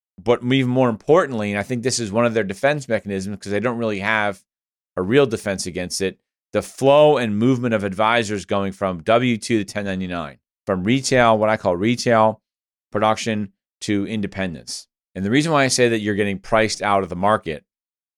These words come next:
is because the more and more deferred comp you build, that's seven years, eight years, nine years, ten years out, the bigger that number gets, the harder it's gonna be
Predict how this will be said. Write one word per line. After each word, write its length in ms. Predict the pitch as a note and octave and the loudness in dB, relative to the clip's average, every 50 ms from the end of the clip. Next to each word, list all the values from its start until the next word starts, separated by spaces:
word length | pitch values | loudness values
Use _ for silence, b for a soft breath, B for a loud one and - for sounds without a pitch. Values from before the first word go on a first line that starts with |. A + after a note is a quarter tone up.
| _ _ - | _ _ -12
is 100 | F2+ F2 | -10 -8
because 340 | G#2+ G#2 - A#2+ G#2+ G2 | -8 -2 0 0 0 0
the 80 | F#2 G#2 | -2 -2
more 320 | G2+ A2 B2+ D#3 F#3+ G3+ | 0 2 4 4 4 4
and 100 | F#3 E3 | 4 4
more 280 | D3+ D3 C#3+ C#3 C3 A#2+ | 4 4 4 4 4 2
deferred 480 | G2+ G#2+ G2+ - - B2+ B2 A#2+ A2+ - | 0 -4 -8 -2 0 2 2 2 0 -2
comp 300 | - A2+ A2 G#2+ F#2+ G2 | -2 -2 -2 -4 -4 -6
you 120 | G2 F#2+ | -6 -6
build, 540 | D2+ C#2 G#2+ G#2+ G#2 F2+ D2 C2 - _ _ _ _ _ _ _ _ _ _ _ - | -2 0 0 2 2 0 -2 -8 -14 _ _ _ _ _ _ _ _ _ _ _ -6
that's 160 | F2+ F#2 - | -6 -4 -4
seven 460 | - - - C3+ C3 B2+ A#2+ A#2+ A2 | -4 -2 2 2 2 2 2 0 -2
years, 320 | G#2 F#2+ F2+ E2+ E2 D#2 G#2 | -2 -4 -4 -6 -6 -2 0
eight 200 | A2+ A#2 B2 A2 | 2 2 0 0
years, 300 | G#2 G2 F#2+ F2 D#2+ F#2+ | -2 -4 -4 -4 -6 -4
nine 340 | G#2 A2 A#2 A#2+ A#2+ A2+ | -4 -2 -2 -2 -2 -2
years, 200 | G2+ F#2 F2 E2 | -4 -8 -10 -12
ten 300 | - - - A#2 A#2 A#2 | -8 -4 0 0 0 0
years 240 | A2+ A2 G#2 F#2 E2+ | 0 -2 -2 -2 0
out, 320 | G#2+ G#2+ G2+ F2+ E2 - _ _ _ _ _ _ | 0 0 0 0 -2 -6 _ _ _ _ _ _
the 80 | - F#2+ | -8 -4
bigger 300 | E2+ B2 D3+ E3+ F3+ E3 | 0 2 4 4 4 4
that 160 | D#3 C#3 A#2 | 4 2 2
number 520 | A#2 B2 B2+ C3 A#2+ A2+ A2 G#2 G2+ F#2 _ _ _ _ _ _ _ _ - E2 | 2 0 0 2 2 2 2 2 0 -2 _ _ _ _ _ _ _ _ -8 -2
gets, 600 | E2+ A#2 C3 B2 F#2+ E2+ - - - - - - _ _ _ _ _ _ _ _ _ _ _ - | 2 2 4 2 2 -2 -4 -6 -6 -8 -8 -12 _ _ _ _ _ _ _ _ _ _ _ 0
the 120 | A2 G#2 | 0 0
harder 480 | F#2 - - - C3+ D#3 E3+ E3+ E3+ D#3+ | 0 0 2 4 6 6 6 6 4 2
it's 120 | C#3 - | 0 0
gonna 220 | - D3 C#3 B2 A2 | 0 0 0 0 0
be 540 | F#2+ - C3+ C#3 B2+ A#2 G#2+ G#2+ G2 F#2+ | 0 2 2 4 4 4 2 0 -2 -6